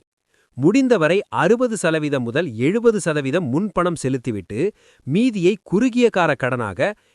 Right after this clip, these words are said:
இரண்டு முதல் மூன்று ஆண்டுகள் குறைந்த கடனாக பெறுவது நல்லது. மூன்று. உங்கள் சூழ்நிலைக்கு முக்கியமான குறிப்புகள்.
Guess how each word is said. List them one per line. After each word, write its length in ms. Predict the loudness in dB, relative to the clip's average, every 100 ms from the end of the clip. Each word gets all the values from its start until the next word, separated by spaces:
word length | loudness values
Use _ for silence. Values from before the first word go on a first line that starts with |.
| -4
இரண்டு 340 | 0 2 4 2
முதல் 260 | 0 0
மூன்று 400 | 0 0 2 2 2
ஆண்டுகள் 400 | 0 0 -2 -2
குறைந்த 380 | 0 0 0 -2
கடனாக 460 | -2 -2 -2 -4
பெறுவது 400 | 0 0 0 0
நல்லது. 380 | 0 0 0 -4 -14 _ _ _ _ _
மூன்று. 380 | 2 4 4 -2 -8 _ _ _ _ -4
உங்கள் 300 | 2 2 0
சூழ்நிலைக்கு 640 | 0 0 2 2 0 0
முக்கியமான 640 | -2 -2 0 0 0 -2
குறிப்புகள். 500 | -4 -6 -4 -4 -6